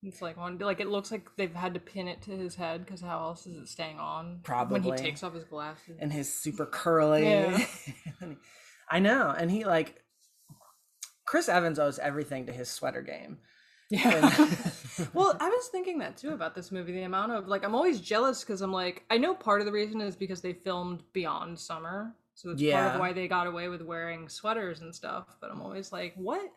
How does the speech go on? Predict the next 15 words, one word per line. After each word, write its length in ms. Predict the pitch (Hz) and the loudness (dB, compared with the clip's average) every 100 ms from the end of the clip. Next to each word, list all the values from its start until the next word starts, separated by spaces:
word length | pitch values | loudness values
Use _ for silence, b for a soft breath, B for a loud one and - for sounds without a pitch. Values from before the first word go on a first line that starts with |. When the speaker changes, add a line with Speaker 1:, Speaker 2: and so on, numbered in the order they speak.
| b b b b b b _ - | b b b b b b _ -2
Speaker 1:
part 240 | 247 240 | 4 6
of 260 | 277 226 196 | 4 -2 0
the 120 | 208 | 4
world 720 | 196 190 196 196 170 170 170 - | 6 6 4 2 0 -4 -8 -10
can 180 | - 196 | -4 0
you 120 | 190 | 0
be 180 | 180 190 | 2 0
at 120 | 196 | 0
the 60 | 185 | -2
beach 300 | 190 190 202 | 0 -2 -4
and 100 | - | -6
also 300 | 180 175 190 | -4 -4 -4
be 240 | 185 180 | -2 -2
in, 180 | 175 170 | -2 -4
like, 300 | 165 160 | -4 -6